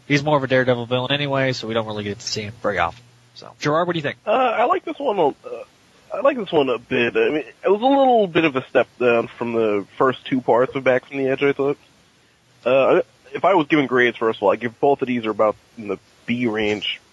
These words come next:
Speaker 2: for a couple of reasons. I like the art in both of them a, a lot, especially, I mean, the Bagley issue, I mean, this is him in his prime, in my opinion.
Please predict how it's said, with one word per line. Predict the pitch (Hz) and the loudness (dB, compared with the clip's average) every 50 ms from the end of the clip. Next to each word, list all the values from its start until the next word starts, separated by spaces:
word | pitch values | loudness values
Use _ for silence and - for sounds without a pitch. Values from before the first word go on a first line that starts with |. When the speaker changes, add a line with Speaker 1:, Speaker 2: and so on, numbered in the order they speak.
| _ _ | _ _
Speaker 2:
for | - 127 117 | -2 -2 0
a | |
couple | - - 135 - 127 123 | 0 0 -2 0 0 0
of | 117 120 | 0 0
reasons. | 123 123 120 120 117 - _ _ _ _ _ - _ _ - | -2 -2 -2 -4 -6 -10 _ _ _ _ _ -20 _ _ 0
I | 139 | 2
like | 175 240 262 254 - | 4 4 2 0 -2
the | 214 170 147 | -2 0 2
art | 123 131 143 131 | 4 4 4 2
in | 120 123 | 0 -2
both | - 117 123 127 123 127 | 0 2 2 2 0 -4
of | 113 110 | -6 -4
them | 107 104 98 101 104 _ _ _ _ _ _ _ _ _ _ _ - _ _ _ - | -2 -2 -2 -4 -8 _ _ _ _ _ _ _ _ _ _ _ -20 _ _ _ -4
a, | 113 | -4
a | |
lot, | 117 - - 117 117 113 104 101 95 | -2 0 2 4 4 4 4 2 2
especially, | 113 123 - - - 185 - - - 185 165 - _ | -2 -6 -6 -2 0 0 0 0 -4 -6 -6 -4 _
I | - 143 | -2 -2
mean, | 143 143 | -2 -2
the | 135 | 0
Bagley | 120 160 180 202 208 190 190 180 160 | 0 2 2 2 2 0 -2 -2 -2
issue, | 151 147 - 147 143 | -4 -4 -4 -6 -6
I | 135 139 | -4 -4
mean, | 143 202 | -6 -6
this | 196 156 | -8 -10
is | 143 | -2
him | 151 156 143 135 | 0 2 2 2
in | 123 120 | 0 -4
his | 104 78 | -6 -10
prime, | - _ - 123 123 120 120 127 127 - _ _ _ _ _ - | -12 _ -2 0 2 2 2 0 -2 -6 _ _ _ _ _ -10
in | 120 | -4
my | 117 120 123 | -2 0 0
opinion. | 127 123 - 127 127 127 127 | 0 0 0 -2 -2 -4 -6